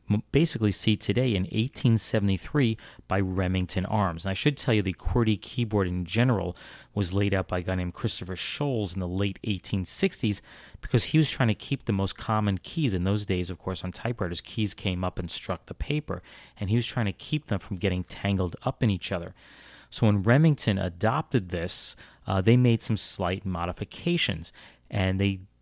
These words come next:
they purposely made it so that the top row of letters would spell one ten-letter word, and that was the word typewriter. They wanted their salesmen to go, be able to go out and show customers how fast you could type with a typewriter.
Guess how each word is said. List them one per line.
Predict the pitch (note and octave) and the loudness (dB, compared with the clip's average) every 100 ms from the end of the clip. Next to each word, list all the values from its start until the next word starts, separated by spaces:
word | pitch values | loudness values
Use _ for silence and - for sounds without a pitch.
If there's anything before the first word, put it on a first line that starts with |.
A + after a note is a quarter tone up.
| _ | _
they | A2 F#2+ F2+ - | 0 0 -4 2
purposely | - - F3+ F3+ - - G2+ G2 | 4 6 4 4 2 0 0 0
made | G2 A#2+ D3+ | 4 4 4
it | B2+ | 2
so | - G2 | 0 0
that | F2+ - | 0 -4
the | F2 | -8
top | - - G#2 A#2 - - | -8 -4 -2 -2 -6 -2
row | C3 C3 | 0 0
of | A#2+ | 0
letters | B2+ D3+ A2 F2+ | 0 2 2 0
would | F#2+ | -4
spell | - - C3 A2+ G2+ | -4 0 0 2 0
one | F2 F2+ G2 G2+ A2 A2+ - _ | -2 0 4 4 2 -2 -12 _
ten-letter | - - G2+ G2 F#2+ F#2 | -6 0 0 2 0 0
word, | F#2 G2 F#2+ F2 | 0 0 0 -2
and | F2 | -4
that | F#2 | -2
was | G2+ G2 | -2 -2
the | B2 | 0
word | G2+ F#2 F2 F2+ - _ _ | 0 0 -2 -4 -12 _ _
typewriter. | - - F2+ - F2 E2 - - - - | -8 -4 -4 -2 -2 -2 -8 -16 -20 -6
They | - G#2 | 2 4
wanted | A#2 C3 C#3 | 6 4 4
their | A2 | 2
salesmen | G2 - B2 B2+ G2+ | 2 2 2 2 0
to | F#2 | -2
go, | F2+ F2+ | -2 -2
be | - G2 | 2 2
able | G#2 A#2 | 4 2
to | F#2+ | 2
go | E2+ A2 A#2 | 4 6 6
out | F#2+ G#2 - - - | 4 0 -4 -12 -6
and | F#2 | -2
show | - A#2+ | 4 4
customers | C3 - E3 - G2 | 2 2 2 4 0
how | - - F#2+ A#2 | -2 0 2 4
fast | - - G2+ G2+ | 2 0 0 -2
you | A2 | -2
could | G#2 - | -2 0
type | - C#3 G#2 | 0 2 2
with | F#2 | 2
a | G2 | 2
typewriter. | - C#3 D3 - F2 D#2+ | 0 0 0 2 0 -4